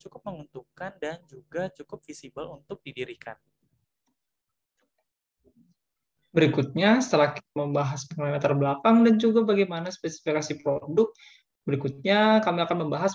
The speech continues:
Speaker 2: mengenai kapasitas pabrik dan juga market analysis, di mana untuk pembahasannya, yang pertama ada potensi pasar, yang kedua adalah ketersediaan bahan baku serta supporting material, dan yang terakhir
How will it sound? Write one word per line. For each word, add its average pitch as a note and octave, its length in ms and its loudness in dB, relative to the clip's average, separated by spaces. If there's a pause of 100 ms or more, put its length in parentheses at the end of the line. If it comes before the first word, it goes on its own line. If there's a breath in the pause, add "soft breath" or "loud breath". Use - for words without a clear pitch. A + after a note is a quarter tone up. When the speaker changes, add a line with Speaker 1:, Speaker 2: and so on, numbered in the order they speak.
Speaker 2:
mengenai C3+ 240 -6
kapasitas D#3 480 -2
pabrik G3+ 400 0
dan F#3+ 160 0
juga G#3 240 -2
market A3 400 0
analysis, C3+ 640 -6 (640)
di C#3 160 2
mana B2 560 0
untuk C3 400 -6 (240)
pembahasannya, C3+ 720 0
yang G3 80 -2
pertama C#3+ 400 0
ada C3+ 160 -4
potensi - 560 -10
pasar, A3+ 560 0
yang G#3 80 4
kedua D3 400 2
adalah C#3 400 -2
ketersediaan F3+ 800 0
bahan D#3+ 240 0
baku C#3 240 -6
serta - 240 -6
supporting C#3+ 560 -6
material, D#3 560 0
dan D3 160 0
yang C#3+ 160 -14
terakhir - 280 -2